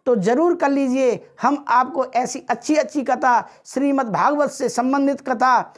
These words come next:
श्रीमद् भागवत कथा से संबंधित कथा आपको सुनाते रहेंगे। अभी तक अगर YouTube चैनल को सब्सक्राइब नहीं किया है तो ज़रूर सब्सक्राइब कर लीजिए। मैं विदा लेता हूँ। राधे राधे,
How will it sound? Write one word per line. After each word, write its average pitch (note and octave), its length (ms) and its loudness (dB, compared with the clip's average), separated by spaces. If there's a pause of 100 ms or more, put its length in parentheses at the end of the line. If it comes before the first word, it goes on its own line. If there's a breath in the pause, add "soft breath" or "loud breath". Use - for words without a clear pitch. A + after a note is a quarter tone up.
(160 loud breath)
श्रीमद् C#4 400 0
भागवत C4 420 2
कथा B3+ 260 0
से C4 160 -4
संबंधित B3+ 500 -4
कथा A#3+ 400 0 (320 soft breath)
आपको A#3+ 300 0
सुनाते C#4 460 0
रहेंगे। B3 460 0 (320 loud breath)
अभी A#3+ 200 2
तक B3+ 200 -2
अगर A#3+ 240 0
YouTube A3+ 420 -4
चैनल A#3 280 0
को A3 140 0
सब्सक्राइब G#3+ 500 0
नहीं G#3 200 -2
किया C#4 200 2
है D4+ 200 -2 (200 loud breath)
तो A3+ 100 2
ज़रूर A#3+ 340 2
सब्सक्राइब A#3+ 520 0
कर A#3 120 -4
लीजिए। A3 540 -2 (340 soft breath)
मैं A3+ 160 2
विदा A3 280 2
लेता C4 300 2
हूँ। A3 300 2 (200)
राधे G#3+ 360 4
राधे, A3 540 4